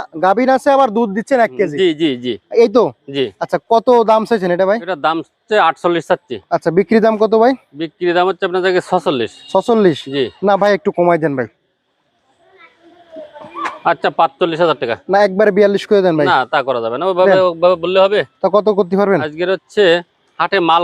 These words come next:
Speaker 2: কম, একটু গরু প্রতি মনে করেন আমারও এক দেড় হাজার টাকা বেশি কেনা লাগিছে।
Speaker 1: আচ্ছা।
Speaker 2: জি।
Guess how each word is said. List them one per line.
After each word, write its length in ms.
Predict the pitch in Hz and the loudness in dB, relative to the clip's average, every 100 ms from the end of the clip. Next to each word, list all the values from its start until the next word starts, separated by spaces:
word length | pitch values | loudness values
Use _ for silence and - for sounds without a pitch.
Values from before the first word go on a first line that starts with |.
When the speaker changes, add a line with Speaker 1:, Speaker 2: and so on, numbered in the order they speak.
| 160 | 0
Speaker 2:
কম, 160 | 175 175 | 0 0
একটু 260 | 170 _ 175 170 165 139 | -2 _ -4 -2 -2 -4
গরু 160 | 156 160 | -6 -6
প্রতি 220 | 160 143 | -6 -8
মনে 180 | 160 160 | -6 -4
করেন 220 | 151 170 170 | -2 -2 0
আমারও 360 | 160 160 160 170 170 - - | 0 0 4 4 2 0 -4
এক 120 | 143 | -2
দেড় 140 | 151 160 | 0 2
হাজার 140 | 160 | 2
টাকা 140 | 165 147 | 2 0
বেশি 200 | 139 151 | -2 -4
কেনা 180 | 143 127 | -2 -2
লাগিছে। 260 | 110 104 98 - | -2 -6 -10 -8
Speaker 1:
আচ্ছা। 200 | 143 135 113 - - | -4 -4 -4 -12 -14
Speaker 2:
জি। 140 | 196 | -2